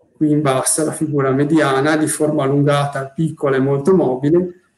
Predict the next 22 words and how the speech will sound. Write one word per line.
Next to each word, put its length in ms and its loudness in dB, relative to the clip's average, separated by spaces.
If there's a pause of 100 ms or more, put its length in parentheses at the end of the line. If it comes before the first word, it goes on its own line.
(160)
che, 140 2
eh, 680 4
cerca 640 2
le, 460 2
le 1040 -4
ovature 500 0
di 140 2
ragno, 400 0
vi 120 -4
penetra 420 -2
all'interno 720 -2
e 280 -2
di 180 -4
cui 120 -10
si 200 -4
nutre 280 -4
delle, 500 -8
delle 160 -8
uova 340 -4
in 100 -8
esso 260 -6
contenute, 800 0